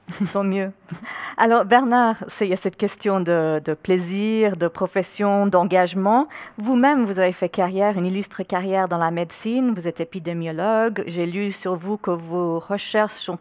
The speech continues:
particulièrement axées sur des solutions basées sur les, les faits, que c'est une de vos spécialités. J'aimerais que vous nous parliez un peu de vous. Comment, comment de, de médecin vous vous êtes intéressé à ces questions de climat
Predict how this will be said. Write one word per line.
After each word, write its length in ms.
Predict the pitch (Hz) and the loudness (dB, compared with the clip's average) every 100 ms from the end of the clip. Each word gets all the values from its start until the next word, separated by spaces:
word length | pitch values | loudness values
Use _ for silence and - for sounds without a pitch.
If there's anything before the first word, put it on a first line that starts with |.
| _ - | _ -2
particulièrement 760 | 208 - 214 220 202 196 196 | -2 -4 -8 -4 -2 0 2
axées 440 | - 202 - 220 214 | 0 -2 -6 -4 -4
sur 180 | - 185 | -4 -6
des 140 | 190 | -6
solutions 580 | - 190 196 - 214 196 | -6 -6 -6 -6 -4 -2
basées 480 | 175 190 175 202 202 | 2 0 0 -2 -2
sur 280 | - 190 | -6 -6
les, 360 | 180 175 165 165 - _ | -4 -2 -4 -6 -14 _
les 80 | 160 | -8
faits, 540 | - - 247 - - 165 156 | -6 0 -2 -2 -4 -4 -4
que 80 | 175 | -8
c'est 240 | - 170 | -6 -4
une 140 | 170 170 | -4 -4
de 100 | 160 | -4
vos 300 | 165 151 156 | -6 -6 -8
spécialités. 880 | - 196 - 190 175 175 - 208 269 - - - - - - - - | -6 -6 -2 -2 -2 -6 -6 -8 -8 -14 -18 -18 -18 -18 -20 -8 0
J'aimerais 300 | 220 254 302 | 2 2 2
que 80 | 269 | 0
vous 140 | 240 | 0
nous 80 | 247 | 2
parliez 280 | 240 262 294 | 4 4 2
un 60 | |
peu 160 | 285 302 | 0 -2
de 80 | 233 | -2
vous. 160 | 294 | -6
Comment, 480 | - 285 302 320 294 | 0 2 4 2 2
comment 480 | - 269 277 277 262 | 0 2 4 4 2
de, 340 | 226 214 208 | 0 0 -2
de 140 | 190 202 | -2 0
médecin 540 | 214 226 - 254 254 | 2 0 0 2 2
vous 100 | 220 | 0
vous 180 | 208 196 | -2 -2
êtes 140 | 208 | -2
intéressé 600 | 208 220 208 208 - 233 208 | -2 -2 -2 -2 -2 0 0
à 60 | |
ces 160 | 185 185 | -2 -6
questions 500 | 190 - - 196 180 | -6 -6 -4 -4 -4
de 140 | 175 | -6
climat 500 | 170 - 190 185 254 | -8 -6 -2 0 0